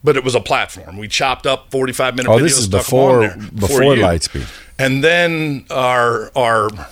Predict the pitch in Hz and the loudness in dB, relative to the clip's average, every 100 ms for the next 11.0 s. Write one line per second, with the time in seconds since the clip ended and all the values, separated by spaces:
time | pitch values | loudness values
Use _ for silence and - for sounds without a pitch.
0 | - - - 151 123 123 180 156 151 175 | -20 -14 -4 -2 2 4 4 4 2 2
1 | 127 120 180 143 117 185 180 107 82 71 | 2 2 2 2 2 2 2 0 0 -4
2 | 52 - - - - 220 - 165 143 170 | -8 -14 -12 -8 -6 -4 -2 0 2 2
3 | 110 78 - - - 143 160 - - - | 0 -4 -12 -20 -10 -4 -2 -2 -4 -2
4 | 117 123 110 127 139 135 113 131 180 131 | 0 0 -4 -8 -4 0 2 4 4 2
5 | - - 127 117 117 131 98 98 - - | 0 -2 2 4 4 4 2 -2 -4 -4
6 | 135 151 95 113 160 110 98 78 90 185 | 2 2 2 2 2 2 2 2 2 2
7 | 196 69 - 120 127 127 147 151 170 143 | 0 -2 -6 -2 0 2 2 2 4 4
8 | 151 131 120 139 - 185 196 175 - 190 | 4 2 2 0 0 0 0 -2 2 2
9 | 170 208 185 180 170 170 143 120 165 226 | 2 0 0 0 0 0 0 0 0 2
10 | 180 147 139 147 143 143 143 139 131 | 2 0 -2 -2 0 2 2 0 -2